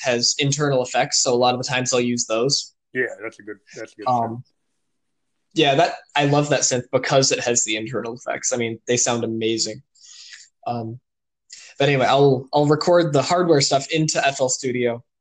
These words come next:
Speaker 1: Um, and then from there on, I will process it digitally, like, with E Qing and mastering and mixing and all that stuff.
Speaker 2: Yeah, it's interesting 'cause, um,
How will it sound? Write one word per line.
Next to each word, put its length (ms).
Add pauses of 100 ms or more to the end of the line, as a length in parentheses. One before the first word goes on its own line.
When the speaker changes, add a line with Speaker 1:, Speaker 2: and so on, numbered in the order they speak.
(1040)
Speaker 1:
Um, 280
and 160
then 340
from 240
there 240
on, 160
I 140
will 360
process 520
it 160 (600)
digitally, 640 (240)
like, 180
with 200
E 160
Qing 500
and 140
mastering 680
and 120
mixing 480
and 220 (260)
all 180
that 180
stuff. 400 (2250)
Speaker 2:
Yeah, 260
it's 140
interesting 460
'cause, 240
um, 220